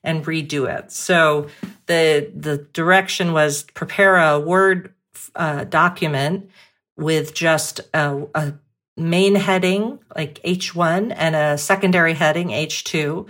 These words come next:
but otherwise don't worry about the formats. And so what I did was I just took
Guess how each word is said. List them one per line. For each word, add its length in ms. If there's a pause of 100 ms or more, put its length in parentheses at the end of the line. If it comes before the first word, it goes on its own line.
(280)
but 100
otherwise 540
don't 160
worry 160
about 220
the 40
formats. 720 (960)
And 160
so 180
what 160
I 160
did 340
was 160
I 120
just 280
took 280